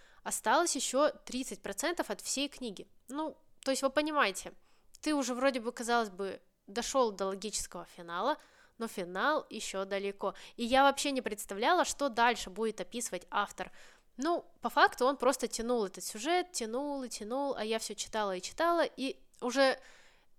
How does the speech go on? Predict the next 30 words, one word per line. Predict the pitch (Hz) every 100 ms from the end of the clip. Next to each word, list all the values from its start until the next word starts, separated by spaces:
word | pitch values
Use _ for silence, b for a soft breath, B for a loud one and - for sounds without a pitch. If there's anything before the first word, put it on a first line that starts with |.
| _ - -
не | 277
могла | 269 247 220
нарадоваться, | 185 226 302 269 269 240
что | - 208 196 -
финал | - 208 214 208
близок. | 175 170 165 - - - - -
То | - 381
ли | 320
Диккенс | 220 262 269 233 -
не | 214
мой | 220 240
писатель, | 214 - 190 180 180 175 B B -
то | 294
ли | 294
я | 277
просто | 277 - 214 233 -
взяла | 185 208 226
у | 233
него | 220 208
совершенно | - 220 294 285
не | 262
ту | 254 254
книгу, | - 269 330 233
хотя | - 202 240
«Большие | 220 208 - 269
надежды» | 202 175 233 311 240
как | - -
раз | 220 247
и | 233
советуют | - 185 214 302 285 277